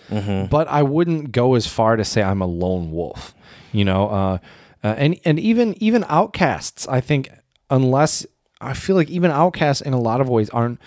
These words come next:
Speaker 2: aren't lone wolves. They all have their, their group somewhere, you know,
Speaker 1: Right.
Speaker 2: even if it's an online group, I still
Speaker 1: Right.
Speaker 2: don't
Speaker 1: So
Speaker 2: think
Speaker 1: the,
Speaker 2: you're
Speaker 1: yeah. So the idea of being, yeah. Sometimes I feel that way about people that, like, call themselves, like, loners or something like
Speaker 2: Right.
Speaker 1: that, where I was like,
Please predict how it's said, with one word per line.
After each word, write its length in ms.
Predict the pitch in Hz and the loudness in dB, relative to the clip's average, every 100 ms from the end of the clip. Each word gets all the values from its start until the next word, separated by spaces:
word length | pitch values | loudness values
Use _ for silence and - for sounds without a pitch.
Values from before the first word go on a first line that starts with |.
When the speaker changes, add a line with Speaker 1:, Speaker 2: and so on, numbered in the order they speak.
| - - - | -20 -16 -2
Speaker 2:
aren't 180 | 175 165 | -2 0
lone 380 | 135 147 147 131 | 2 4 4 4
wolves. 340 | 147 120 101 | 2 2 2
They 120 | 131 | 0
all 260 | 123 147 165 | 2 0 0
have 280 | 139 120 120 | 0 -2 0
their, 300 | 107 101 95 - - _ - | 2 0 -4 -14 -20 _ -8
their 240 | 131 117 | 0 0
group 460 | 101 104 104 120 - | 0 -2 0 0 -2
somewhere, 680 | - - 117 143 90 - - _ - | -4 0 0 0 -4 -8 -20 _ -6
you 100 | 110 | 0
know, 160 | 107 113 | 0 2
Speaker 1:
Right. 160 | 107 | 2
Speaker 2:
even 140 | 185 220 | 2 2
if 120 | - | 0
it's 140 | 185 | 0
an 100 | 180 | 0
online 540 | 160 160 165 147 180 254 | 0 0 2 0 0 -2
group, 360 | 160 90 - - | -2 -4 -6 -2
I 100 | 131 | -2
still 280 | - - 220 | 0 0 2
Speaker 1:
Right. 80 | 190 | 2
Speaker 2:
don't 140 | 156 | 2
Speaker 1:
So 100 | 156 | 0
Speaker 2:
think 100 | 143 | 0
Speaker 1:
the, 40 | 147 | 2
Speaker 2:
you're 200 | 131 120 | 2 2
Speaker 1:
yeah. 260 | 127 104 | 2 0
So 220 | 85 151 143 | 0 0 -2
the 300 | 135 135 135 | 0 0 2
idea 320 | 127 139 135 | 2 2 0
of 120 | 110 | 0
being, 340 | 120 120 117 87 90 | 0 2 0 -4 -4
yeah. 240 | 120 104 - - | 0 0 -2 -12
Sometimes 440 | - 202 247 240 | -2 0 2 2
I 80 | 190 | 0
feel 200 | - 156 | 0 0
that 120 | 143 123 | 2 2
way 200 | 123 120 | 2 2
about 260 | 113 104 | 2 0
people 260 | - 117 107 | 0 -4 -2
that, 120 | 104 | -2
like, 200 | 101 98 | 0 -2
call 200 | - 110 | 0 2
themselves, 600 | 101 101 - 101 95 90 | 2 0 -2 -2 -2 -2
like, 180 | 98 92 | -2 -2
loners 540 | 87 90 92 101 104 107 | 0 0 2 2 2 0
or 80 | 101 | -2
something 340 | 117 104 110 | -2 -2 0
like 140 | 107 | 2
Speaker 2:
Right. 140 | 107 90 | 2 4
Speaker 1:
that, 260 | 110 104 _ - - - - | 2 0 _ -20 -20 -16 0
where 100 | 123 | 2
I 40 | |
was 120 | 123 | 4
like, 180 | 117 113 | 2 -2